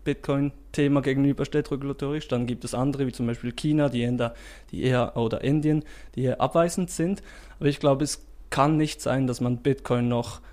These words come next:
ähm, verbieten kann. Äh, also es wird sicher reguliert, immer mehr,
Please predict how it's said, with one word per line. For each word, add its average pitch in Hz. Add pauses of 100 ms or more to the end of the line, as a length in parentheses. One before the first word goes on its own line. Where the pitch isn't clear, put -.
(160)
ähm, 117 (320)
verbieten 135
kann. - (240)
Äh, - (180)
also -
es 131
wird 190
sicher 151
reguliert, 131
immer 131
mehr, 151